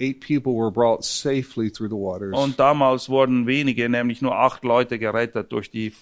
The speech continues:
Speaker 2: Wasser
Speaker 1: If,
Speaker 2: hindurch.
Speaker 1: if God had blown it in Genesis six through nine.
Speaker 2: Hätte Gott einen Fehler gemacht, sagen wir jetzt mal in ersten Mose sechs bis neun.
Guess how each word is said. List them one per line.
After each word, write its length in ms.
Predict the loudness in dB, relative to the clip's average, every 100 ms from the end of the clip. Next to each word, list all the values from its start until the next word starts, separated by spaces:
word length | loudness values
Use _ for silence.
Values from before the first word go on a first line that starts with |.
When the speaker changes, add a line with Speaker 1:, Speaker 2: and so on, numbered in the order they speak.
| -2
Speaker 2:
Wasser 320 | 0 2 0
Speaker 1:
If, 60 | -4
Speaker 2:
hindurch. 480 | -4 -6 -10 -6 -2
Speaker 1:
if 180 | 2
God 340 | 4 4 4 0
had 160 | 0
blown 300 | 4 4 4
it 80 | 0
in 160 | 0 0
Genesis 480 | 0 -2 -2 -4 0
six 260 | -2 -2
through 180 | -4 -2
nine. 380 | -2 -4 -6 -8 -12 _ _ _ _ _
Speaker 2:
Hätte 440 | -4 0 2 2 0 -8 2
Gott 300 | 2 2 -2
einen 100 | 0
Fehler 300 | 4 4 4
gemacht, 480 | 2 4 2 2
sagen 240 | 4 4 6
wir 80 | 2
jetzt 160 | 0
mal 200 | 0 2
in 100 | 2
ersten 320 | 2 2 2 0
Mose 320 | 0 0 -2
sechs 340 | 0 -2 -2
bis 140 | -10 -6
neun. 320 | -4 -4 -6